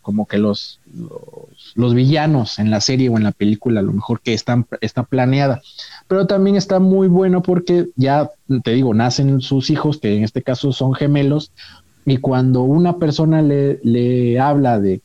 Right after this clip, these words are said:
que, "Ah, oye, pero tú tenías, yo tenía un, este, un gemelo", le dice, ¿no? Se pone ahí sentimental la, la serie, y le dice, "Sí", dice, eh, "se llamaba, tu hermano se llamaba Prie-, este, Prieto, y este,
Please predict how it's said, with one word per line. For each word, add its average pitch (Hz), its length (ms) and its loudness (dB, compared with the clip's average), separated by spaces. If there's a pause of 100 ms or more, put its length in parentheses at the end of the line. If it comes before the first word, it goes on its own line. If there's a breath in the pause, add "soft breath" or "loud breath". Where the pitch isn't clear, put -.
que, - 240 -12 (300)
"Ah, 143 120 -2
oye, 165 220 2
pero 113 140 -2
tú 151 120 -4
tenías, 147 460 0 (220)
yo 147 100 0
tenía 147 280 0
un, 156 140 0 (120)
este, 110 600 -4 (120)
un 156 100 0
gemelo", 151 400 0
le 107 140 2
dice, 120 240 0
¿no? 127 140 0
Se 131 100 -4
pone 131 200 0
ahí 139 60 0
sentimental 117 600 -2
la, 117 180 -2 (560 loud breath)
la 113 160 -2
serie, 139 480 0 (280 loud breath)
y - 40 0
le 143 80 2
dice, 143 160 -2
"Sí", 202 280 0
dice, 147 400 0 (200)
eh, 113 100 -4
"se - 140 -6
llamaba, 135 300 2
tu - 100 -8
hermano 139 240 2
se 135 140 0
llamaba 131 420 0
Prie-, 156 300 0 (180)
este, 107 680 -2
Prieto, 151 440 -2 (400 loud breath)
y 117 140 0
este, 110 640 -2